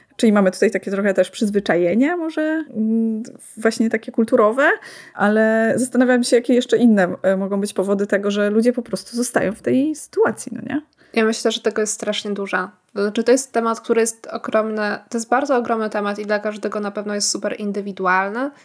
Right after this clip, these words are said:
Speaker 2: no bo to są rzeczy, z którymi, które wynosimy z dzieciństwa, które wynosimy z wychowania, z naszych właśnie przekonań. E, nie bez powodu niektóre osoby stricte na przykład pracują tylko na przekonaniach i, i szukają takich, e,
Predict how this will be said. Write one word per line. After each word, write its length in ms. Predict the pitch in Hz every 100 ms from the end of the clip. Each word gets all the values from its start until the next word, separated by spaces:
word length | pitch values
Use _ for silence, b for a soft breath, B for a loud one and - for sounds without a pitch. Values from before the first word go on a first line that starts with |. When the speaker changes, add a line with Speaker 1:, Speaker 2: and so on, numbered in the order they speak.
| b b _
Speaker 2:
no 120 | 208
bo 100 | 202
to 100 | 208
są 180 | - 208
rzeczy, 260 | 208 202 208
z 80 |
którymi, 600 | - - 208 208 202 208 b b b b b b _ _ _ _ -
które 240 | - 277
wynosimy 480 | 254 254 247 - 220
z 60 | 208
dzieciństwa, 680 | 214 - 208 214 - 247 247
które 280 | - 220 208
wynosimy 520 | 214 214 - 214 208
z 100 | -
wychowania, 1000 | 208 - 196 202 208 220 226 226 220 220
z 100 | 233
naszych 260 | 214 214 214
właśnie 300 | 208 202 202
przekonań. 720 | - 202 202 196 208 226 247 - _
E, 400 | 247 208 208 202 226
nie 160 | 214
bez 160 | 202 -
powodu 560 | 214 208 208 202 196
niektóre 360 | 196 202 - 202
osoby 520 | 202 208 202 196 196 -
stricte 440 | 220 - 220 - 196
na 120 | 190
przykład 260 | - 208
pracują 360 | - 208 208 202
tylko 260 | 214 208 208
na 120 | 202
przekonaniach 720 | 262 - 202 196 190 196 -
i, 320 | 202 190 202
i 40 |
szukają 420 | 202 - 202 196 196
takich, 440 | 196 196 196 -
e, 320 | 202 196 196